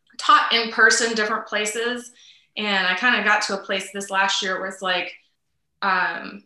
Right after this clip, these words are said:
I really wanted to break from that, as much as I do love it, but to really focus on, on the channel and,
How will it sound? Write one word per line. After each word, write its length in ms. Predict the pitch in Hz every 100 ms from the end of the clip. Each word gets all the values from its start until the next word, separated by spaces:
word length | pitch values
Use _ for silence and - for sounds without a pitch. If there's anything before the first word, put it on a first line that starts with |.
| -
I 100 | 196
really 400 | 185 208 214 190
wanted 240 | 196 190 180
to 120 | - -
break 480 | 196 208 214 - - - - - -
from 240 | - 214 202
that, 460 | 190 185 180 185 - _ _ -
as 80 | 233
much 200 | 269 269
as 100 | 220
I 140 | 208
do 260 | 220 240 220
love 220 | 196 190
it, 320 | 185 - - -
but 140 | 208
to 120 | - 202
really 300 | 202 190 -
focus 380 | 202 202 196 -
on, 420 | 196 185 170 170 _ _ _ -
on 160 | 233 233
the 80 | 196
channel 480 | - 202 190 185 180
and, 320 | 175 175